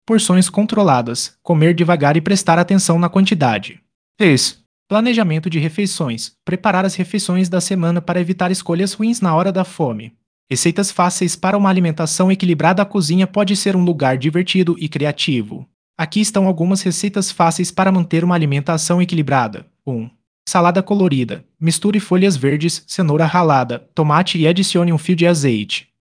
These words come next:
Dois, frango grelhado com ervas. Tempere o frango com ervas frescas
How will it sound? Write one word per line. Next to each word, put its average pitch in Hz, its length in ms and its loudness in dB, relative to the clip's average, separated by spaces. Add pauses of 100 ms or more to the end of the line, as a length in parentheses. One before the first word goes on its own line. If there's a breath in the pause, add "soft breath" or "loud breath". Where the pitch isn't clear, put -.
(120)
Dois, 143 420 2 (300)
frango 165 260 0
grelhado 165 460 0
com 156 180 -4
ervas. 117 440 -6 (120)
Tempere 147 360 -2
o 170 40 0
frango 156 300 -4
com 160 240 -2
ervas 147 320 0
frescas 190 500 -4